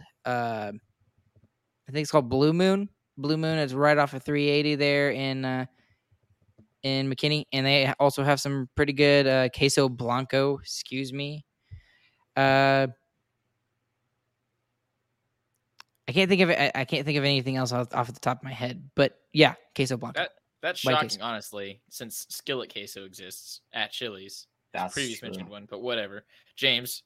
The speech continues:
Speaker 2: number
Speaker 1: I don't,
Speaker 2: two.
Speaker 1: I don't like their queso at
Speaker 2: James, number
Speaker 1: Chili's.
Speaker 2: two.
Speaker 1: I love their salsa.
Speaker 2: James, number two.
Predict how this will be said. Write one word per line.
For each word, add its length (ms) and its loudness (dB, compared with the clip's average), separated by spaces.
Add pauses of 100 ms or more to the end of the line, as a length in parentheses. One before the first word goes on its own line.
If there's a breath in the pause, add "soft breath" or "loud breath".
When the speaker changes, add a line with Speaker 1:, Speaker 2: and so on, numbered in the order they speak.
(100)
Speaker 2:
number 180 4
Speaker 1:
I 40 8
don't, 120 4
Speaker 2:
two. 80 2
Speaker 1:
I 80 6
don't 140 2
like 200 2
their 140 4
queso 300 0
at 60 2
Speaker 2:
James, 240 6
number 220 2
Speaker 1:
Chili's. 80 -8
Speaker 2:
two. 200 -6
Speaker 1:
I 80 0
love 340 10
their 80 6
salsa. 280 2
Speaker 2:
James, 220 0
number 200 -4
two. 260 -4